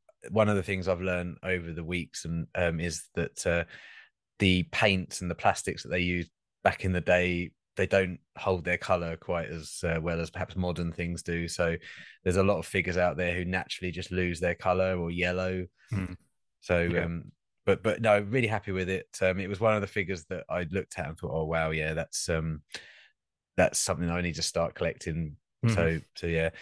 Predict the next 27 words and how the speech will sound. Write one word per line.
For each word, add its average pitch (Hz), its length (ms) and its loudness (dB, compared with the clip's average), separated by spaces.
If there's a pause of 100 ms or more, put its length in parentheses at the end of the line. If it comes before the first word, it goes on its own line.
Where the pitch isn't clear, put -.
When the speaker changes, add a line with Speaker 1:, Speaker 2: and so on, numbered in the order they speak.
(280)
Speaker 1:
Um, 90 220 4
and 101 160 4
that, 123 180 0
that 113 200 4
one, 107 320 0
if 58 360 -8
I 113 140 6
divide 107 500 2
the 101 60 -4
three, 98 760 -2 (300)
um, 90 320 0 (260)
by 92 140 6
three 87 640 -2 (160)
in 87 260 -2
terms 87 280 2
of 85 80 -4
what 90 100 0
I 82 60 -2
paid 90 260 0
at 80 60 -8
the 90 100 -4
auction, 82 600 -4
it - 180 -12
cost - 240 -4
me 87 60 -8
forty-five 85 640 -2
pounds. 90 520 -4